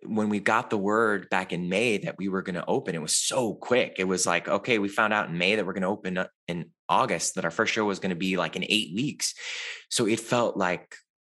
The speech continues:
c-, it felt crazy. It was like, "Oh, okay, great. You know, this is amazing, finally." And it also felt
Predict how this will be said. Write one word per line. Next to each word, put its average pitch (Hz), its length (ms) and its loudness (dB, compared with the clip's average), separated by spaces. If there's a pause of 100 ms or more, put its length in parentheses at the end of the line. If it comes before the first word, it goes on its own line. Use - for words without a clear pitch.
(100)
c-, - 100 -2
it 127 60 2
felt 120 240 -2
crazy. 147 680 2
It 117 60 2
was 120 60 2
like, 113 120 2
"Oh, 110 220 4
okay, 165 200 2
great. 240 420 0
You 107 100 0
know, 104 100 4
this 107 140 -2
is 117 140 0
amazing, 120 540 -2
finally." 120 520 -2 (720)
And 101 480 0 (640)
it 117 220 2
also 107 340 2
felt 92 640 0